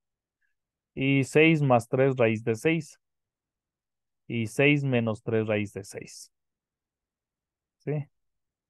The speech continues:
Entonces no sería, no es complejo. Ya. Esto es un resumen de fórmulas. Válido para todos.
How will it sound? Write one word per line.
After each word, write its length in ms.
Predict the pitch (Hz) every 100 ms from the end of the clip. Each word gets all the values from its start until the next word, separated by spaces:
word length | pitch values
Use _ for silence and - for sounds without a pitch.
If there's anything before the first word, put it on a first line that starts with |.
| _ _ _
Entonces 240 | 120 117
no 80 | 110
sería, 600 | - 110 104 104 101 - _ _ _ _ -
no 80 |
es 100 | 123
complejo. 580 | - 110 104 95 - - _ _ _ _ _ _ _ _ _ _ _ _ _ _ _ _ _ _ _ _ _ _ _ _ _ _ _ _ _ _ _ _ _ _ _ _ _ _ _ _
Ya. 360 | 110 - - - _ _
Esto 240 | 135 123 127
es 60 |
un 120 | 127
resumen 460 | 127 123 131 127 123
de 100 | 117
fórmulas. 680 | - 147 160 165 170 170 - _ _ _ _ _ _ _ _ _ _ _ _ _ _ _ _ _ _ _ _ _ _
Válido 480 | 117 110 117 113 110
para 240 | 110 107 104
todos. 600 | 135 147 151 147 -